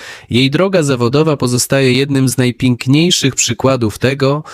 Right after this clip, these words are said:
że profesjonalizm, klasa i cierpliwość mogą przynieść sukces długotrwały i prawdziwy. Na zakończenie tej poruszającej sprawy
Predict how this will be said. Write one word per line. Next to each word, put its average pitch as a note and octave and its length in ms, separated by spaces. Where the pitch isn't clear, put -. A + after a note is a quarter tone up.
że A#2+ 220
profesjonalizm, C3+ 1300
klasa B2+ 540
i A#2+ 100
cierpliwość C3+ 720
mogą C#3 380
przynieść C#3 460
sukces C3 480
długotrwały A#2 800
i A2 120
prawdziwy. A#2 600
Na C3+ 140
zakończenie C#3+ 760
tej A#2 200
poruszającej A#2+ 800
sprawy G#2+ 640